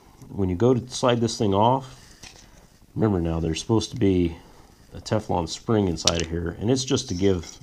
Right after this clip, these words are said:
drag to this. This thing spins really free, right? Be careful when you slide this off, you don't drop it and lose 'em. I guess that's a common problem. I didn't have mine in it,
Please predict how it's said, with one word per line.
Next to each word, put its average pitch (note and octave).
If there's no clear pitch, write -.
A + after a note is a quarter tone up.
drag D#2+
to D2
this. -
This -
thing D#2+
spins D2+
really C#2+
free, E2+
right? D#2
Be G2+
careful B2
when G#2+
you G2
slide G2
this G2
off, G#2
you F2+
don't E2+
drop F2
it -
and D#2+
lose F2+
'em. A#2
I -
guess -
that's F2
a E2
common G2+
problem. G#2
I F2+
didn't F#2+
have F#2+
mine G2
in F#2+
it, G2